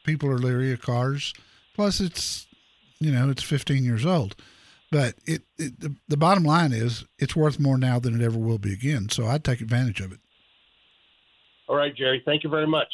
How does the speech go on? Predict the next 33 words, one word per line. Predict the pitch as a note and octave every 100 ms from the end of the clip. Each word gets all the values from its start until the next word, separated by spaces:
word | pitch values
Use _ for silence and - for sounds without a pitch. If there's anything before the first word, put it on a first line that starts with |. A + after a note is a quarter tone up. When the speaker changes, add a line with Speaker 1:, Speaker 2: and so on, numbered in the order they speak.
| -
Speaker 1:
Brother, | D3 F3 F3+ -
you | D3+ F3+
are | D#3 C3+
welcome, | B2+ C#3+ D3+ F3+ C3+
and | B2 A#2
thank | D#3 D#3+ E3
you |
for | D3+ B2+
tuning | - D#3 D3
us | C3 -
in. | D#3+ E3 - - - -
We | C#3+ D3
appreciate | - D#3+ - E3 F3+
it. | A3 - - - _
And | E3+ D#3+
we'll | E3
be, | E3 E3+ E3+ D#3+ D3+
uh, | D3 C#3+ C#3 C#3+ B2+ _ _ _ _ -
my, | E3 D#3+ D3+ D3 - - C#3+ - B2 - C3+ - _ -
<laughs> | - D3+ - _ _ _ - _ _ _
my | D3 D3+ D3+
true | C3+ C4+ C4
story | - G#3+ F#3+
from | F3 E3+ D3
a |
former | - E3 D3 B2+
car | C#3+ C#3+
dealer | C3+ B2+
that | B2 A#2+
I |
highlighted | A#2+ C3+ B2 A#2 A#2
this | A#2 A2 A#2+
week | A#2+ A#2 -